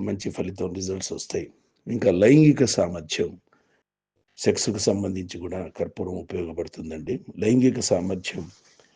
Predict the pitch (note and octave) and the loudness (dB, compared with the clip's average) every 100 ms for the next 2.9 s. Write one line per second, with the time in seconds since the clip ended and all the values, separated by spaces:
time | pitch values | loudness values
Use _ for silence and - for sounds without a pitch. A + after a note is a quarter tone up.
0 | _ _ - A2 C3 D3+ D3+ C#3+ A#2+ G#2 | _ _ -2 6 8 10 10 10 8 6
1 | F#2+ A2+ A2+ G#2+ G#2 G#2 F#2 G2+ A2+ G2 | 4 2 2 0 0 -2 -4 -2 -2 -4
2 | _ _ _ _ _ _ - F2 G2+ | _ _ _ _ _ _ -8 -2 0